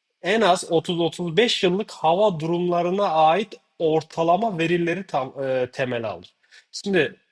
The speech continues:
neyi temele alıyormuş? Meteorolojinin yaptığı hava tahminlerini. Fakat dikkat ederseniz otuz otuz beş yıllık, yani uzun bir süreç arkadaşlar bu. Yeryüzünde görülen başlıca iklim tiplerini, oluşum nedenlerini, özelliklerini ve insan yaşamı üzerine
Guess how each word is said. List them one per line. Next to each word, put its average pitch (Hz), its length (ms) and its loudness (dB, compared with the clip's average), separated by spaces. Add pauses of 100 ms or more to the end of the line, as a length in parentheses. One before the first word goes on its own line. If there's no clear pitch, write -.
neyi 156 640 -2 (260)
temele 147 400 2
alıyormuş? 143 520 0
Meteorolojinin 151 720 -4
yaptığı 190 340 0
hava 151 380 2
tahminlerini. 113 680 0
Fakat 214 400 2 (340)
dikkat 185 360 4
ederseniz 233 640 2
otuz 165 340 0
otuz 170 280 -2
beş 170 140 0
yıllık, 117 220 -6
yani 170 380 4 (120)
uzun 180 800 2
bir 165 220 4
süreç 127 500 -2
arkadaşlar 123 720 -2
bu. - 100 -16 (500)
Yeryüzünde 202 560 2
görülen 156 420 0
başlıca 180 360 0
iklim 170 280 -6
tiplerini, 127 580 -2 (140)
oluşum 160 460 0
nedenlerini, 147 640 -2 (120)
özelliklerini 180 800 0
ve 165 100 -4
insan 160 360 -2
yaşamı 165 460 -2
üzerine 151 400 -4